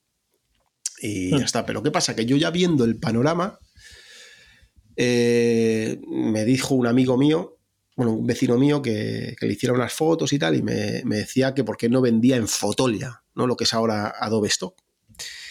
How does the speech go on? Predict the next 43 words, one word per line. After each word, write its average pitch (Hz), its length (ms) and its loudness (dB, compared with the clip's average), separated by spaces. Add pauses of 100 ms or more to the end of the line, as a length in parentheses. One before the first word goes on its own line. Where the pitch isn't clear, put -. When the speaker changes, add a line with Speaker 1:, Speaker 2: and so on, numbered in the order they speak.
(520)
Speaker 1:
Yo 147 180 4
Speaker 2:
Sí. 247 40 6
Speaker 1:
ya 262 60 4
lo 240 80 4
sabía, 113 480 2
¿no? 156 200 4
Y 120 140 4
veía 127 340 4
que 127 340 2
el 120 100 2
mundo 135 220 4
del 120 100 4
stock 139 260 0
y 135 60 2
tal, 143 160 0
pero 147 160 2
era 214 120 2
un 190 100 4
mundo 185 280 4
que 160 60 2
estaba 156 240 0
un 143 80 -2
poquito 135 300 2
ahí, 190 180 2
que 127 240 2
me 127 140 4
daba 147 180 0
igual, 147 320 0
porque 120 460 -4 (280)
también 135 260 2
tenía 156 200 4
mucho 131 240 0
trabajo 156 520 0
y 127 260 2
facturaba 123 460 -2
mucho, 160 320 0
entonces, 139 480 -2 (1300)
pues 120 200 0
no, 113 460 2
no - 80 4
me 151 100 4
lo 110 60 0
planteaba. 92 500 -4